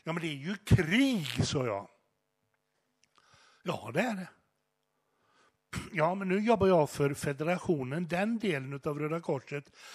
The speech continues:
som har specialiserat sig på katastrofer,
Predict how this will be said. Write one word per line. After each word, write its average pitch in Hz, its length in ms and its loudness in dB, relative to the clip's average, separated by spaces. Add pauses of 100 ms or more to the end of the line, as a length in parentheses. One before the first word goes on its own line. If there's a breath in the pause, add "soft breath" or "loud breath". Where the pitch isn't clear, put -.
(220 loud breath)
som 160 280 0
har 143 240 2 (880)
specialiserat 180 1040 0
sig 160 200 -4
på 135 380 0 (160)
katastrofer, 170 840 -6